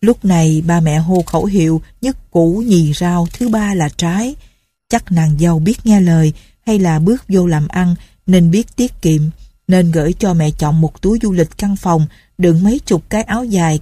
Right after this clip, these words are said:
kèm vài hàng mực tím. "Áo dài con mặc đi dạy còn tốt lắm mẹ, toàn là hàng tơ lụa, xịn lắm mẹ, còn hợp thời trang lắm mẹ. Mẹ tặng các bạn gái vong niên của mẹ cho vui, con bây giờ chỉ mặc tạp về thôi."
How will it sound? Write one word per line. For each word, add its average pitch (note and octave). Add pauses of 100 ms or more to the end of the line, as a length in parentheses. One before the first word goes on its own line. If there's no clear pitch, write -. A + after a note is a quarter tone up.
kèm D3+
vài D3+
hàng D3+
mực D3+
tím. G3 (1200)
"Áo A#3+
dài E3+
con G3
mặc E3
đi G3
dạy D#3
còn D#3
tốt A#3+
lắm B3
mẹ, D#3+ (340)
toàn F3+
là F3
hàng E3+
tơ G#3+
lụa, E3 (340)
xịn D#3
lắm A3
mẹ, E3+ (280)
còn G3
hợp F#3+
thời F3+
trang G#3+
lắm A#3
mẹ. E3+ (380)
Mẹ E3+
tặng D#3+
các B3
bạn E3
gái F#3
vong F#3+
niên G3
của F3
mẹ F3
cho F#3+
vui, F#3+ (320)
con G#3
bây G#3+
giờ F3+
chỉ G3
mặc G#3 (100)
tạp D#3 (100)
về D#3
thôi." G3